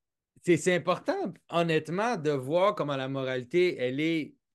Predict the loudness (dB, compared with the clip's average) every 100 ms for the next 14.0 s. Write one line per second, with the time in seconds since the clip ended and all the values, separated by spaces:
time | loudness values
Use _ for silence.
0 | _ -8 -6 -2 -2 -2 -4 -8 -4 0
1 | 2 2 2 0 -4 -8 -12 -16 _ _
2 | _ _ _ _ _ 0 0 0 -4 -6
3 | -6 -16 _ _ _ -10 0 2 2 0
4 | 0 0 -2 0 0 0 -4 -2 -4 -6
5 | -8 -10 -4 -2 0 -2 -2 -2 0 -2
6 | -4 -6 -6 -6 -6 -6 -6 -8 -8 -6
7 | -8 -10 -16 -20 _ _ _ -6 0 4
8 | 4 2 _ _ _ _ _ _ _ 2
9 | 2 -6 -20 _ _ _ _ _ _ _
10 | _ _ _ _ _ _ -2 -2 -2 -10
11 | 0 2 2 0 0 0 -2 -2 -2 -2
12 | -2 0 2 2 0 -2 -4 -2 -2 0
13 | 0 2 0 -2 -4 -4 -6 -8 -10